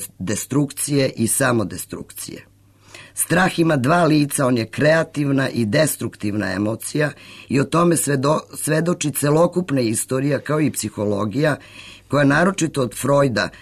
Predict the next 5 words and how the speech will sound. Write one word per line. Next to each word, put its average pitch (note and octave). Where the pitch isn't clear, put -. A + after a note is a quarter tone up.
u G#2+
strahu D3+
vidi C#3
pokretača B2+
stvaralaštva, B2